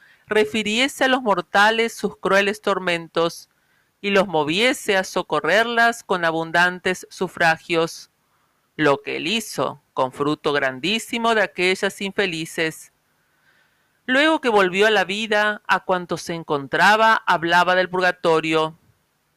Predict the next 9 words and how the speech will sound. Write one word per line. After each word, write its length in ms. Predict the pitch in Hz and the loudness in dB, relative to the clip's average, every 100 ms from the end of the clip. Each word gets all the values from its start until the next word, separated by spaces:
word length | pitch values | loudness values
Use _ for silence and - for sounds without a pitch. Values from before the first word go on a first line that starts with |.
| _ _ _ - | _ _ _ -12
«Tu 120 | 160 | -4
padre», 640 | - 165 185 175 135 131 156 | 4 6 6 2 -2 -4 -8
decía 460 | 139 - 156 151 | -10 -8 -2 2
uno, 520 | 156 196 214 214 208 - _ - | 2 0 0 0 0 -6 _ -10
«está 380 | 151 - 185 220 | -10 0 2 4
en 100 | 226 | 0
aquellas 540 | 220 208 214 226 - | 0 0 2 -2 0
llamas 440 | 214 208 214 214 220 | 2 2 2 0 0
abrasadoras, 1120 | 202 202 - 202 196 202 190 156 151 - | 2 0 0 0 4 4 4 2 0 -10